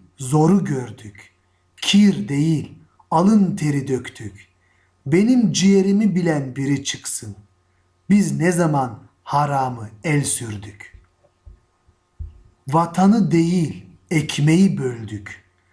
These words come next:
Vatan haini değil, Türktük. Biz Türkiye'mizi seven,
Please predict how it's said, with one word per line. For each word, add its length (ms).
Vatan 400
haini 760
değil, 440
Türktük. 840
Biz 480
Türkiye'mizi 840
seven, 500